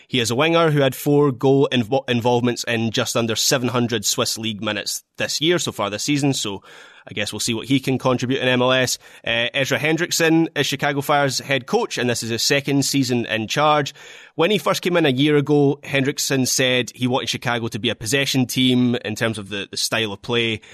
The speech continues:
And there were some signs of that over the course of the season, but it didn't really feel like he had the personnel to play that way.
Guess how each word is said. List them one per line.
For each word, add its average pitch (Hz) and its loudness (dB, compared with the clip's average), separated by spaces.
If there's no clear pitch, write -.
And 147 4
there 147 4
were 156 4
some 147 0
signs 151 2
of 127 -8
that 143 0
over 135 -4
the 131 -4
course 151 0
of 143 -4
the 143 -2
season, 170 2
but 135 -2
it 123 -6
didn't 143 0
really 139 2
feel 131 0
like 123 -2
he 127 -2
had 120 2
the 123 -6
personnel 117 0
to 113 -8
play 131 0
that 135 0
way. 139 2